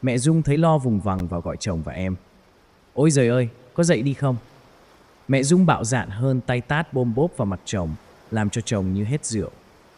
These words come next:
Anh nhổm chòm người dậy thấy vợ anh nín thin thít không nói gì. Cảm nhận có ươn ướt ở quần đảo mắt xuống là một vũng nước, anh chẳng biết giấu mặt vào đâu.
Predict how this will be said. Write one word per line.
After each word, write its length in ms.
Anh 180
nhổm 180
chòm 300
người 160
dậy 260
thấy 140
vợ 200
anh 220
nín 220
thin 260
thít 320
không 220
nói 180
gì. 220
Cảm 200
nhận 220
có 180
ươn 180
ướt 200
ở 180
quần 140
đảo 180
mắt 200
xuống 440
là 80
một 260
vũng 240
nước, 220
anh 140
chẳng 220
biết 180
giấu 160
mặt 240
vào 100
đâu. 260